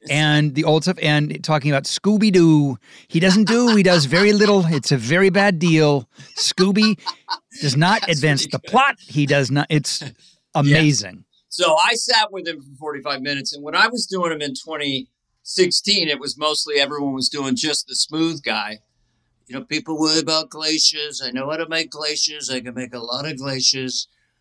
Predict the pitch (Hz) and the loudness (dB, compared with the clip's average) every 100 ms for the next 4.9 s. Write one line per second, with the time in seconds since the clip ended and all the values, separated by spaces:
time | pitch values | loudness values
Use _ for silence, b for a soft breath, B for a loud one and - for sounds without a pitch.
0 | _ 110 135 131 131 147 160 151 147 135 | _ -16 -12 -8 -6 -2 0 0 -2 -6
1 | 139 147 143 131 135 139 135 135 123 117 | -6 -6 -6 -6 -8 -8 -6 -4 -6 -8
2 | 135 131 120 b b b b - 151 156 | -12 -14 -14 b b b b -20 -10 -6
3 | 147 131 131 143 156 170 151 143 - 143 | -4 -6 -4 -6 -4 -8 -8 -6 -6 -6
4 | 139 131 160 151 139 127 120 123 | -16 -12 -10 -10 -10 -12 -12 -18